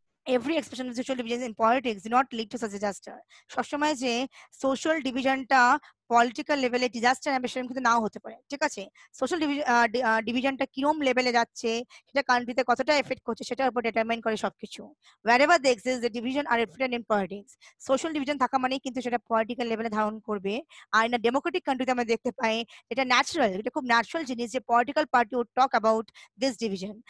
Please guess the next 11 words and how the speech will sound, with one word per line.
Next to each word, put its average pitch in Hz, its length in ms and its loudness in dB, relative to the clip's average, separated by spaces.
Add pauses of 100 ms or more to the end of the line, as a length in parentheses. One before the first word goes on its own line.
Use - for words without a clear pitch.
(180)
পলিটিক্যাল 262 380 6
পার্টি 254 160 0
যারা 240 200 4
করে 233 240 0
তারা 233 200 4
কিন্তু 240 440 -4 (320)
সোশ্যাল 269 320 0
ডেভেলপমেন্ট 240 480 0
নিয়ে 226 140 0
আসে, 233 320 0
আর 226 120 2